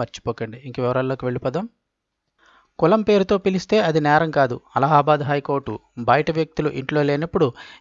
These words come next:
ఎస్సీ, ఎస్టీ వర్గానికి చెందిన వ్యక్తిని కులం పేరుతో గనుక పిలిస్తే అది నేరం కాదని అలహాబాద్ హైకోర్టు పేర్కొంది.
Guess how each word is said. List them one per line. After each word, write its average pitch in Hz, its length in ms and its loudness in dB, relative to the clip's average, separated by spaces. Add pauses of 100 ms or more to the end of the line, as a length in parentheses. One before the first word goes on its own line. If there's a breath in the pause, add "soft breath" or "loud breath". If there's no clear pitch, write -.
ఎస్సీ, 143 300 -2
ఎస్టీ 165 340 -2
వర్గానికి 147 480 0
చెందిన 147 260 -4
వ్యక్తిని 135 440 -4 (360 loud breath)
కులం 190 220 4
పేరుతో 180 440 2
గనుక 170 200 -4 (140)
పిలిస్తే 175 400 0 (160)
అది 139 120 -2
నేరం 139 360 -2
కాదని 147 320 -2 (140)
అలహాబాద్ 143 580 0
హైకోర్టు 135 360 -2
పేర్కొంది. 131 440 -4